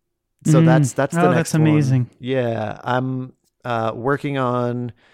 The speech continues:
Speaker 1: I'm just, like, always, there's a couple of, couple of folks that I'm, like, always working on ideas and projects with. And, uh,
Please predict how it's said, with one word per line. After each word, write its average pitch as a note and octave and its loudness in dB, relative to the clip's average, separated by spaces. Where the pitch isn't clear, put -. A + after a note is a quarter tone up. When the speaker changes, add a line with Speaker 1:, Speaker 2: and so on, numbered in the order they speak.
Speaker 1:
I'm D#3 -4
just, D3+ -6
like, F3 -2
always, E3 0
there's C3 -4
a C3 -8
couple D#3+ -4
of, D3+ -2
couple D3 -6
of D3 -2
folks D3+ -2
that A2+ -4
I'm, A2 -8
like, A2 -10
always A2 -4
working A2+ -6
on A2 -8
ideas A#2 -6
and A2+ -10
projects A#2 -12
with. A2 -12
And, A2 -8
uh, A2 -4